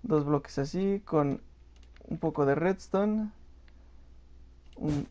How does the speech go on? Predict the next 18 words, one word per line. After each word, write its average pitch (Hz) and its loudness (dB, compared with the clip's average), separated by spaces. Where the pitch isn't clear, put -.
un 160 -2
bloque 160 4
al 139 6
lado 143 4
de 147 4
esto 190 -2
y 185 2
una 180 6
antorcha 165 6
y 190 2
nuestra 180 4
lámpara. 151 6
Y 147 2
ahorita, 151 6
como 139 4
no 151 4
tiene 165 2
carbón 175 4